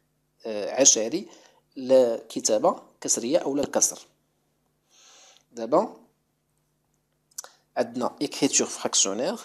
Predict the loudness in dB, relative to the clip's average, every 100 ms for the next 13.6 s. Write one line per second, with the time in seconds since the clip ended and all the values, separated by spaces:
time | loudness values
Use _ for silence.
0 | -18 _ -8 -6 -6 -4 -2 -4 0 2
1 | 4 2 0 -14 _ -8 2 4 6 2
2 | 2 -4 -20 _ _ _ _ _ _ _
3 | -20 -20 -20 _ _ -6 0 2 2 0
4 | 2 2 0 -2 -2 -4 -2 -4 -4 -2
5 | 0 2 4 2 0 -6 -6 -8 -10 -2
6 | 0 0 -2 -4 -4 -4 -6 -8 -10 -16
7 | -18 _ _ _ -2 0 2 2 4 4
8 | 2 -2 -8 -10 -18 _ _ _ _ _
9 | _ _ -20 -20 _ -2 2 4 2 0
10 | 0 -6 -20 _ _ _ -10 -2 0 4
11 | 4 2 -2 0 2 4 2 2 4 4
12 | 2 2 2 2 2 2 2 2 0 0
13 | 2 2 2 2 0 -2